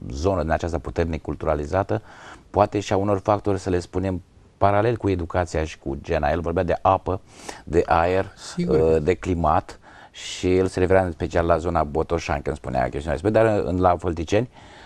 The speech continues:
Speaker 1: ar fi Creangă, care a, chiar dacă nu este fălcinean,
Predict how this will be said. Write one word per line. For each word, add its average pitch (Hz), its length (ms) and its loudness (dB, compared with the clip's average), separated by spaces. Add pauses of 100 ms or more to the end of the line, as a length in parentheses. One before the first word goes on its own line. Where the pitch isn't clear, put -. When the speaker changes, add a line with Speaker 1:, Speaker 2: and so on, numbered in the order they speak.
Speaker 1:
ar - 120 -4
fi 101 160 4
Creangă, 101 560 2 (140)
care 87 200 0
a, 87 80 2 (400)
chiar 76 120 -4
dacă 76 180 0
nu 92 60 2
este 131 160 2
fălcinean, 76 520 0